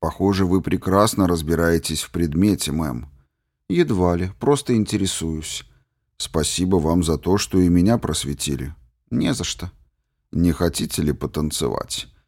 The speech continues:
Кивнул я в сторону людской кутерьмы. Она приподняла подбородок, словно оценивая мой внешний вид —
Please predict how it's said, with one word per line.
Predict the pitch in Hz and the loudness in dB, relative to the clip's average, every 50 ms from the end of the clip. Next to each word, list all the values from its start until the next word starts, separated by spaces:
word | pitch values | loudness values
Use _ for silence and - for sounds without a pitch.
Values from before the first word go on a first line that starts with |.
| _ _ _ _ - | _ _ _ _ -2
Кивнул | - 104 101 92 95 98 104 104 101 95 | 2 4 4 6 6 6 6 6 6 6
я | 95 95 87 | 6 6 4
в | - | 2
сторону | - - - 107 110 120 123 117 113 113 | 0 -2 2 4 6 6 6 6 6 6
людской | 107 98 90 76 - - - - 90 92 95 | 6 4 2 0 -2 -6 -4 0 2 2 2
кутерьмы. | - - 95 87 - - 92 82 80 80 76 73 71 67 - _ _ _ _ _ _ _ _ _ _ _ _ _ | 2 -2 -6 -2 0 0 0 0 0 -2 -4 -6 -8 -10 -16 _ _ _ _ _ _ _ _ _ _ _ _ _
Она | - 87 92 107 135 156 | 0 4 6 6 6 6
приподняла | 139 - 123 113 - 107 92 87 92 98 98 98 90 | 4 4 2 2 2 2 2 4 4 4 6 6 4
подбородок, | 82 - 90 78 78 82 87 85 87 104 123 135 120 127 - - | 4 2 0 -2 2 2 4 4 6 6 4 4 4 2 0 0
словно | - - 98 95 95 87 82 85 87 87 | -2 0 2 4 4 4 4 2 2 2
оценивая | 85 - - - 101 104 110 110 104 92 104 104 104 | 2 0 0 2 4 4 4 4 4 4 4 4 4
мой | 101 95 92 87 90 90 | 4 4 4 4 4 2
внешний | 82 82 85 85 82 80 - - 95 95 92 | 2 2 2 2 2 0 -2 0 2 2 2
вид — | 90 80 76 69 - - - | 2 2 -2 -4 -6 -10 -16